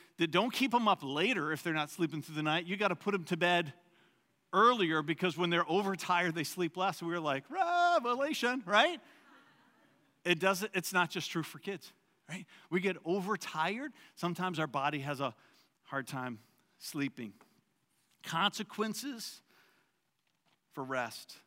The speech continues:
Ecclesiastes four, five and six. Listen to this. "Fools fold their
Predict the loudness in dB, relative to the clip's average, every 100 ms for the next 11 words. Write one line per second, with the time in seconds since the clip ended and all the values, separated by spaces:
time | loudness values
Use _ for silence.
0 | _ _ _ _ _ -12 -2 -2 2 4
1 | 4 2 -4 -4 -2 2 2 0 -10 -20
2 | -20 _ _ _ _ _ 2 4 4 0
3 | -2 0 -2 -2 -6 -2 0 2 0 -2
4 | -14 _ _ _ _ _ _ _ _ _
5 | _ _ _ _ _ _ _ _ _ -18
6 | -6 -4 -2 -4 -4 -6 -12 -10 -2 0
7 | 0 0 0